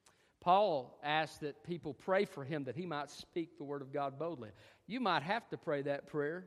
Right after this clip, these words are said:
if you had been beaten and put in prison and stoned and left for dead. And I would imagine, you,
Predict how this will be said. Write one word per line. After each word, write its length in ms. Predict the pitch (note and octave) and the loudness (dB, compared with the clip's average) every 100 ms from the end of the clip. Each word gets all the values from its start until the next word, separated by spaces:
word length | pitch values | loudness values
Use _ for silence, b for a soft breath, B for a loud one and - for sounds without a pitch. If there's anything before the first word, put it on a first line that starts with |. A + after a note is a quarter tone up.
| - | -10
if 160 | - - | -10 -4
you 140 | D#3+ | -4
had 140 | D#3 C3+ | -4 -4
been 180 | C3 | -6
beaten 480 | A#2+ D3+ E3+ F3+ F3 | 0 2 2 -4 -8
and 140 | C3 G#2+ | -8 0
put 200 | E3+ D#3 | 0 0
in 200 | C3 A#2+ | -8 -4
prison 500 | D#3 D#3+ E3 F3+ D3 | 2 2 2 -4 -6
and 140 | A2 b b b | -8 b b b
stoned 460 | - E3 F3+ F3+ | 4 8 8 8
and 100 | E3 | 6
left 240 | D#3 E3 - | 4 2 0
for 120 | D3 | -2
dead. 420 | D3 D#3 E3+ E3 | 2 4 4 2
And 100 | B2 - B B | -4 -8 B B
I 140 | C#3+ G3 | 6 6
would 140 | B3 | 8
imagine, 520 | E3+ F#3+ B3 F3 E3 | 4 2 2 0 -2
you, 160 | D#3+ | -2